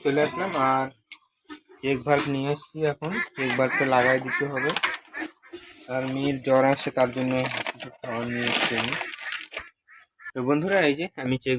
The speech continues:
ভাল্ব নিয়ে নিয়েছি, আর মেয়ের জন্য একটু বিস্কুট নিয়েছি, ও খেতে পারছে না, তো ওকে দিব। তো চলো, কলে তো জল থাকতেছে না, অল্প একটু করে জল থাকতেছে, মানে বেশিক্ষণ সময় থাকতে না, একটু জল উঠাচ্ছি, দুই তিন মিনিট পরে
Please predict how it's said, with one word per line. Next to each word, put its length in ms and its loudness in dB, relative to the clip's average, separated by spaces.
ভাল্ব 160 4
নিয়ে 200 8
নিয়েছি, 280 4
আর 80 10
মেয়ের 300 4
জন্য 180 -2
একটু 240 -12
বিস্কুট 300 -12
নিয়েছি, 360 -4
ও 20 -10
খেতে 280 -8
পারছে 340 6
না, 60 0
তো 60 -18
ওকে 200 -6
দিব। 160 -6
তো 60 -16
চলো, 200 -6
কলে 300 6
তো 60 2
জল 160 8
থাকতেছে 580 2
না, 60 6
অল্প 240 4
একটু 220 -4
করে 200 8
জল 120 10
থাকতেছে, 340 4
মানে 120 8
বেশিক্ষণ 340 4
সময় 240 10
থাকতে 180 6
না, 80 6
একটু 140 -2
জল 200 12
উঠাচ্ছি, 300 4
দুই 180 2
তিন 200 4
মিনিট 200 6
পরে 160 6